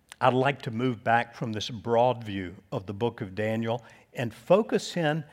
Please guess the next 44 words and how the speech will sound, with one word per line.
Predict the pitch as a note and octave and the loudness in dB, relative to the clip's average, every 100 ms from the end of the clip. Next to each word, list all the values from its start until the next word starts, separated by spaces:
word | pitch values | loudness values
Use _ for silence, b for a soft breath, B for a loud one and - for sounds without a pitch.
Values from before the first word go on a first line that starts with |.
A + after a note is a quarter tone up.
| B _ | B _
for | C3 A2+ | -2 0
a | |
closer | - - F3 F#3 - F3+ | -4 -4 -2 -2 -4 -6
view | C#3 A2+ A#2+ B2+ B2+ | -6 -4 -2 -2 -4
of | - - | -10 -8
chapter | - F#3 F3+ - C#3+ | -6 -2 -4 -4 -4
nine, | A#2+ A2+ G#2 F2+ F2+ _ B B B B - | -2 0 -2 -4 -12 _ B B B B 8
where | D#3 | 8
we | B2+ D3+ A3 | 8 0 -2
find | - D3 C3+ C3 | 0 2 2 2
the | G#2 | 0
praying | - - D3+ F3+ F#3 | -2 -2 0 0 -6
prophet | - E3+ C#3 A#2+ A#2+ A2+ A#2 | -2 2 2 0 -6 -12 -4
Daniel | A#2+ C3+ B2 F#2+ F2 F#2 _ b b b _ | 0 2 0 -2 -6 -10 _ b b b _
in | D3 | 2
his | B2+ G#2+ | 2 0
great | - A2 D#3 G#3+ - - | -6 0 0 0 -4 -14
prayer | - C#3+ C3+ C3+ | -2 2 2 0
for | - C3 A2 | -2 -4 -2
his | A2 A#2+ A2+ | -2 -4 -4
nation. | G#2 A2 A2 - G2 F#2+ | -2 0 0 -4 -8 -4
Maddie | G#2+ D3+ D#3 | 0 2 2
read | B2+ B2+ B2+ | 2 2 0
it | - | -6
for | - C#3 A#2+ | -8 -2 0
us | A#2 - | 0 -4
just | - B2+ - | -4 -4 -6
a | |
few | - C3+ | -6 -4
min-, | A#2 A#2 A#2+ A#2+ - | 0 0 -2 -4 -8
minutes | D3+ B2 A#2 - | -2 -2 -2 -6
ago, | A#2 A#2 | -2 0
and | A2 | 0
I'd | G#2 | 0
like | G#2+ F#3 G#3 | 2 0 0
to | D#3 | -4
look | A#2 A2+ - | -2 -2 0
at | G2+ | -2
it | G2 G2 | -4 -8
in | G2 | -6
some | - B2+ A#2 | -2 -2 -4
detail | G#2 - C3 B2 | -6 -6 -2 0
this | G#2+ - | -2 -8
morning | A2+ G2+ G2 | -6 -4 -6